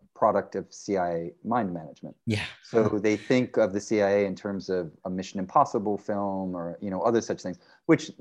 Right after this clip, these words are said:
Speaker 1: the C I A is involved in the production of the Mission Impossible <laughs> films. So
Speaker 2: Right.
Speaker 1: they're actually constructing their own image, circulating it, and then managing how they're understood. And the C I A also,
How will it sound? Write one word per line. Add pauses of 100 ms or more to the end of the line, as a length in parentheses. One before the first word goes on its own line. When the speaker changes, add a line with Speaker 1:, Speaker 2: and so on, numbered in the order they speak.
(100)
Speaker 1:
the
C
I
A
is
involved
in
the
production
of
the
Mission
Impossible
<laughs>
films. (100)
So
Speaker 2:
Right. (320)
Speaker 1:
they're
actually (280)
constructing
their
own
image,
circulating
it, (420)
and
then
managing
how
they're (180)
understood. (380)
And (280)
the
C
I
A
also,